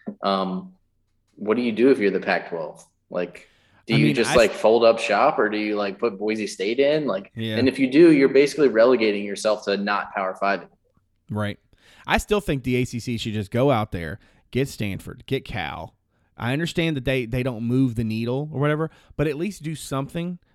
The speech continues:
Speaker 2: I, I think ultimately this is, you know, maybe I just watched too much Game of Thrones, but I feel like in these situations, action is the only, the, the only thing that is going to be, um, rewarded is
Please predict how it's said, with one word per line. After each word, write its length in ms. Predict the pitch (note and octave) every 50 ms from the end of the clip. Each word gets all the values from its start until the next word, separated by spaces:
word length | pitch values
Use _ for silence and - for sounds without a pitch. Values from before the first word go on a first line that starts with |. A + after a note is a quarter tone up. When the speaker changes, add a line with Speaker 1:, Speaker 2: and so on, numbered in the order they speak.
| _ -
Speaker 2:
I, 240 | - A#2 - D3+
I 20 | E3+
think 220 | E3 G3+ F#3 D3 -
ultimately 540 | D3+ F3+ G3 - G3 F3 D3 C#3 D#3 C#3+
this 260 | C3+ B2+ C#3+ D3 - -
is, 380 | D3 C3+ B2 A#2 - - - _
you 140 | C#3 C3 B2
know, 360 | A2+ G#2 G2+ G#2 A2+ A#2 A2 _ _
maybe 200 | B2 B2 B2 B2+
I 40 |
just 200 | A#2+ A2+ A2+ -
watched 240 | A2+ A2+ G#2+ - -
too 80 | - A2+
much 140 | A2+ G#2+ -
Game 180 | A2+ A2 G2+
of 60 | F#2+
Thrones, 340 | - - G2 F2+ D#2 - - _ _ _ _ _ _ _
but 120 | - C3 C3+
I 60 | C#3
feel 180 | C#3 - F3 F3
like 300 | E3+ D#3+ C3 - - _
in 120 | - C#3
these 180 | C3+ D3 E3+ E3
situations, 760 | - F#3 D#3+ - D3+ C3 B2+ B2 A2+ - A2 G#2 G2+ G#2+ - _ _ _ _ _ _ -
action 560 | C3+ D3 E3 E3+ - - - B2 G#2+ G2 F#2+
is 200 | - A2+ A#2+ G#2
the 120 | G#2+ A#2+ -
only, 380 | - C3+ C#3+ D3+ D#3+ D#3+ D#3 -
the, 160 | C3+ C3+ - D3
the 220 | C#3 B2 D3 C#3+
only 300 | - D3+ E3 F#3 G3+ G#3+
thing 260 | G3+ - - F3+ F3+ E3+
that 80 | D3
is 160 | C3 A#2+ A2+
going 360 | G#2 A2+ B2+ C3 C#3 C#3 C#3+ C#3
to 180 | - C3 A#2+
be, 360 | G#2+ A2+ A2 G#2+ G2+ F#2+ - -
um, 420 | - F#2 F#2+ F2+ E2 D2+ D2+ D2+ _ _
rewarded 720 | - A#2+ B2 A#2+ A2 G#2+ B2 C#3 C#3 B2 G#2+ F2 D#2 - -
is 540 | - B2+ B2 A#2+ A2 G#2 - - - -